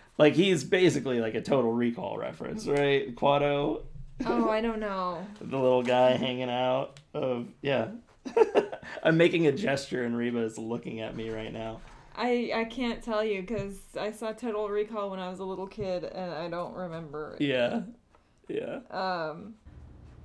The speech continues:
Speaker 1: Uh, what else do I have here? Uh, oh, yeah, I, I thought it was kind of fitting that, uh, Tiny Attorney and, like, the little Kuato guy were in this one, given that the next episode leads into, like, Jonas Junior and also having, like,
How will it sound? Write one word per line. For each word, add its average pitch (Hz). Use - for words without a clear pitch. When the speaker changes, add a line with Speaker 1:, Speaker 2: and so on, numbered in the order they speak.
Speaker 1:
Uh, 139
what 120
else 107
do -
I 101
have 98
here? 95
Uh, 92
oh, 120
yeah, 120
I, 131
I 127
thought 151
it 139
was 131
kind 127
of 113
fitting 117
that, 101
uh, 101
Tiny 110
Attorney 101
and, 98
like, 98
the 98
little 101
Kuato 104
guy 98
were 98
in 101
this 101
one, 98
given 101
that 101
the 107
next 104
episode 98
leads 101
into, 101
like, 98
Jonas 101
Junior 95
and 90
also 104
having, 101
like, 101